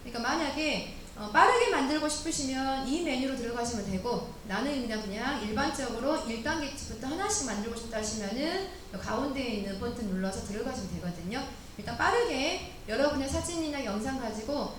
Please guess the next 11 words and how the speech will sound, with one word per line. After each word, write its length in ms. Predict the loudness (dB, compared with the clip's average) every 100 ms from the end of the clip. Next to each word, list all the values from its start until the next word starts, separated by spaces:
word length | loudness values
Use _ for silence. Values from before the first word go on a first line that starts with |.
| -6
빠르게 420 | 0 2 2 2
만드는 420 | 0 0 0 -2 0
마법사 480 | 2 2 2 0 0
기능부터 380 | -2 -4 -4
한번 180 | -2 -2
제가 200 | -2 -4
한번 200 | -4 -2
해볼게요. 760 | -4 -6 -6 -4 -2 -2 -2 -2
여기 280 | -4 -4 -6 -8 -12 -14 -14 -14 -16 -16 -16 -16 -16 -16 -16 -14 -10
요 300 | -4 -2 -2 -4
아이콘은요. 720 | -4 -4 -6 -4 -4 -4 -6